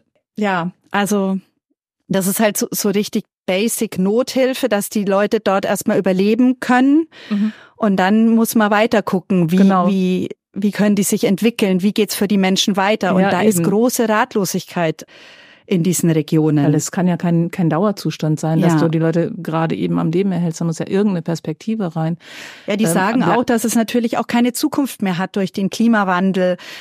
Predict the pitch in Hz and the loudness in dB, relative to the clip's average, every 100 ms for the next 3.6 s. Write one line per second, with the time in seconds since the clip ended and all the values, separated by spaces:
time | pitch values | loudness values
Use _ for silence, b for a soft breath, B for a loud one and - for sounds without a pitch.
0 | B 214 185 202 175 190 170 196 - 202 | B -2 0 0 0 -2 -2 -4 0 0
1 | 175 175 180 - 180 165 - 175 - 180 | 2 0 0 0 0 0 0 0 2 0
2 | 143 170 170 160 160 - 165 170 220 185 | 0 2 4 4 2 2 2 2 2 2
3 | 170 170 165 - - - | 2 2 0 -2 -6 -6